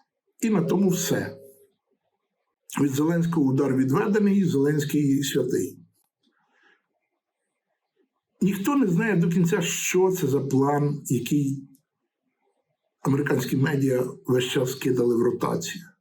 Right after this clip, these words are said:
Ну, так тупо торгувати українською територією всупереч навіть американському закону, ну, це треба було вміти. Тобто,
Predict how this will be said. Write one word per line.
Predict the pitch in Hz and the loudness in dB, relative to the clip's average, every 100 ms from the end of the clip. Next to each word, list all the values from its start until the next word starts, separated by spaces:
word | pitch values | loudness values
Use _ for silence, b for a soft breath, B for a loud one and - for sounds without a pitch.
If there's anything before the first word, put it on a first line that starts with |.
| B B B B B | B B B B B
Ну, | - | -2
так | 233 - | -2 -4
тупо | - 233 185 | -2 0 0
торгувати | 180 170 170 202 190 170 | 0 0 2 0 0 0
українською | 165 185 170 170 160 | 2 2 2 2 0
територією | - 165 165 175 165 131 | 0 -2 0 0 0 0
всупереч | - - 165 147 135 147 | -2 -2 0 0 0 0
навіть | 139 135 143 | 0 0 0
американському | 135 139 - 143 - 143 131 | 0 0 0 -2 0 0 2
закону, | 127 - 202 175 82 B B B B B B - | 0 0 2 2 0 B B B B B B -2
ну, | 147 | 0
це | 165 185 | 0 -2
треба | 170 170 170 | 0 0 0
було | 165 165 165 | 2 2 2
вміти. | 151 143 151 131 - - - - - | 2 2 2 0 -2 -4 -4 -16 -4
Тобто, | 147 143 143 143 - | -4 0 -2 -2 -8